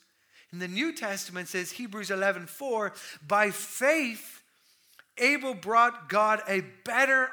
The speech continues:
offering than Cain did." By faith, he was commended as righteous when God spoke well of his offerings. Another translation says it like this: "Abel's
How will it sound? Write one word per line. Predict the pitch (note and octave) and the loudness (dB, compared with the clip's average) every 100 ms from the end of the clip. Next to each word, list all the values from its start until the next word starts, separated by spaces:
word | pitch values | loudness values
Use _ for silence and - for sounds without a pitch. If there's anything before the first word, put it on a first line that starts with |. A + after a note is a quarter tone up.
| - | 0
offering | A#3+ C4+ - D3+ D3+ D#3 F3 - _ _ _ _ _ _ | 0 0 -6 -8 -8 -8 -14 -20 _ _ _ _ _ _
than | D3 A3 | -4 -4
Cain | G#3 A#3 B3 A3 | -4 -6 -6 -8
did." | E3 - _ _ _ _ _ _ _ | -10 -14 _ _ _ _ _ _ _
By | A3 A3 G3+ | 4 4 4
faith, | - - D4+ E4 A#3+ G#3 - - _ _ _ _ _ _ _ - | -6 -4 0 0 0 -4 -14 -20 _ _ _ _ _ _ _ -16
he | |
was | F#3+ E3+ | -12 -12
commended | - F3 F3 E3+ D3+ | -12 -8 -6 -6 -10
as | C#3 | -10
righteous | D3 D3 D3 B2 - - _ _ _ _ _ | -8 -10 -10 -16 -16 -18 _ _ _ _ _
when | C3+ C#3 | -16 -8
God | D3 C#3 | -6 -6
spoke | - - D#3 C#3 | -10 -10 -12 -12
well | C3+ B2+ B2 B2 C3 | -12 -10 -10 -14 -18
of | B2 | -16
his | A#2+ | -16
offerings. | A#2+ A2+ - G#2+ | -16 -18 -20 -18
Another | C#3 D#3+ F3+ | -12 -8 -8
translation | F3 E3+ C#3+ D3+ D3 C#3+ | -8 -12 -10 -12 -12 -14
says | C#3 | -16
it | C#3+ | -14
like | C3+ B2+ | -14 -14
this: | B2+ - - - - | -16 -16 -16 -18 -10
"Abel's | F#3 F#3+ F#3+ F3 | -6 -4 -6 -10